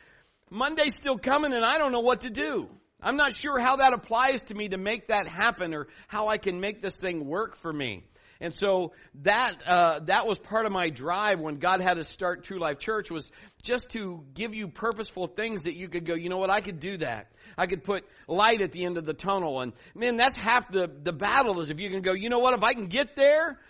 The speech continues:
I can get there, 'cause I can see some of that."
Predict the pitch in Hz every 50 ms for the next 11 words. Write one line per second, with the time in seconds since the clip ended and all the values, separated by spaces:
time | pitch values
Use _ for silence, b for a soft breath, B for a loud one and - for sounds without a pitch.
0 | B B - 262 262 240 190 302 415 - - - 208 170 131 92 71 - - _
1 | _ _ _ _ _ _ - 202 180 240 262 226 254 208 - - - 262 302 302
2 | 262 - - 233 208 190 170 151 156 143 123 101 87 -